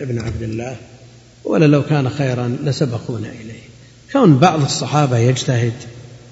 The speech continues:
دون غيره من سائر الصحابة هذا لا يدل على شرعية هذا الاجتهاد، ولابن عمر رضي الله عنه نصيب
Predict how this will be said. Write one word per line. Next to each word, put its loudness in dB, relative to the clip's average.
دون 8
غيره 4
من 0
سائر -4
الصحابة -6
هذا -2
لا 4
يدل 2
على 0
شرعية -2
هذا 0
الاجتهاد، -4
ولابن 2
عمر 6
رضي -4
الله -4
عنه -2
نصيب 0